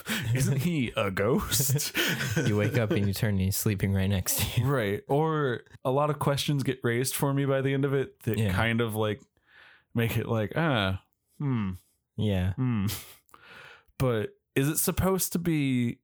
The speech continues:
Speaker 1: they're implying, like, he's becoming more real now that he's not a legend?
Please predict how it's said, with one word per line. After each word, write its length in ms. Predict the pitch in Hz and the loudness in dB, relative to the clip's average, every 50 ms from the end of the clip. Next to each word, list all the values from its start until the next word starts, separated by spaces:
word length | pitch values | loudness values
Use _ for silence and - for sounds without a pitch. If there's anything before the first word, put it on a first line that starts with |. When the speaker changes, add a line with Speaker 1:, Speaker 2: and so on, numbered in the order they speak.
| _ - - | _ -6 -2
Speaker 1:
they're 240 | 139 131 123 123 123 | 0 2 2 2 2
implying, 480 | 123 120 123 127 120 120 120 120 117 | 2 2 2 2 2 2 2 2 2
like, 160 | 110 110 104 | 0 0 -2
he's 240 | 104 117 113 110 104 | -2 -2 0 0 0
becoming 540 | - 113 104 - 120 123 117 117 113 110 104 | 0 -2 -2 0 0 0 2 2 2 2 2
more 440 | 104 101 101 104 107 110 107 107 104 | 2 2 2 2 2 2 2 0 0
real 540 | 101 95 98 110 117 127 139 147 147 147 143 | 0 0 0 0 0 2 0 0 0 0 0
now 200 | 139 131 123 120 | 0 0 0 0
that 100 | 101 - | 0 0
he's 200 | 110 110 107 104 | 0 0 2 2
not 180 | 107 101 95 85 | 2 2 0 0
a 40 | |
legend? 680 | 85 87 98 117 147 160 190 214 226 254 233 - - | 0 0 0 0 0 0 0 0 0 0 -2 -4 -6